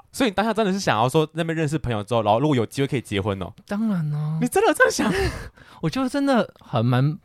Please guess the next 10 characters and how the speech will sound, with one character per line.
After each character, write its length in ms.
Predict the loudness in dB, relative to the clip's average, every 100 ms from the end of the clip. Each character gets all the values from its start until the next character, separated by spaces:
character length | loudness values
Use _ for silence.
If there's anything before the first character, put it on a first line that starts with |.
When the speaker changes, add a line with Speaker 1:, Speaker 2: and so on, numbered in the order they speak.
| 0
Speaker 2:
蛮 200 | 4 4
蠢 440 | 2 0 2 2
的 160 | -4 -8
啦。 220 | -10 -14 _ _ _
Speaker 1:
好。 400 | -16 -4 0 0 -4
<laughs> 1080 | -10 0 0 0 -6 -10 _ -20 _ _ -6
我 140 | -2
就 160 | 0 0
不 240 | -2 -10
懂， 340 | 0 6 6